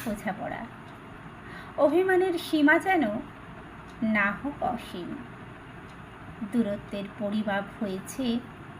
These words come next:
যতখানি, হঠাৎ করেই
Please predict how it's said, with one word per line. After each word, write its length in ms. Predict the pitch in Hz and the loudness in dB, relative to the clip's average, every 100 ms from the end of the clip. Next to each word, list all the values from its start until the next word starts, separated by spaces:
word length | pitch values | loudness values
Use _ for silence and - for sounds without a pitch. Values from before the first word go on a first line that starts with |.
| - - - 226 | -14 -10 -6 0
যতখানি, 600 | 214 185 196 - 233 277 - - - - - - - - - - | 0 0 -4 2 4 4 0 -10 -14 -14 -14 -14 -14 -14 -14 6
হঠাৎ 380 | 339 330 370 381 - | 8 10 6 4 -2
করেই 320 | 370 381 285 | 0 4 4